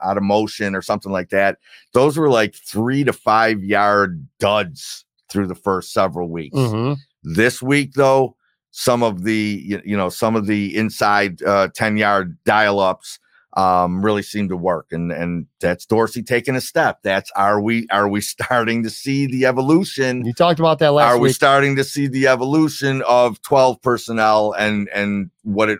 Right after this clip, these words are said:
Speaker 1: what I think McDermott wants it to look like? I think, I think this is the first time McDermott's really had the opportunity to both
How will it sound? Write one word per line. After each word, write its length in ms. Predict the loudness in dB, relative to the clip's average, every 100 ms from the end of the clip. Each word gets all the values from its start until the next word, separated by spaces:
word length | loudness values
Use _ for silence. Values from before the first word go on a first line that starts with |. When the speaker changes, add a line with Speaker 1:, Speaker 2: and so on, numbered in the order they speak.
| -6 _
Speaker 1:
what 260 | 0 0 0 _ _ _ _ _ -4
I 100 | -2
think 240 | -2 -6 -6
McDermott 500 | -6 -2 -2 -2 -6
wants 300 | -6 -6 -10
it 80 | -8
to 80 |
look 220 | -4 -4 -4
like? 240 | -8 -4
I 100 | -6
think, 240 | -4 -8 -10 -20 -4
I 60 | 0
think 160 | 0
this 160 | -2 -8
is 60 | -10
the 80 | -10
first 400 | -2 -2 -2 -10 -6
time 400 | -2 -2 -4 -6
McDermott's 580 | -8 -2 -2 -2 -4
really 220 | -4 -2 -2
had 260 | 0 -2
the 120 | -2 -2
opportunity 720 | -2 -4 -2 -2 -2 -6 -8
to 140 | -8 -10 -4
both 400 | 2 2 2 -4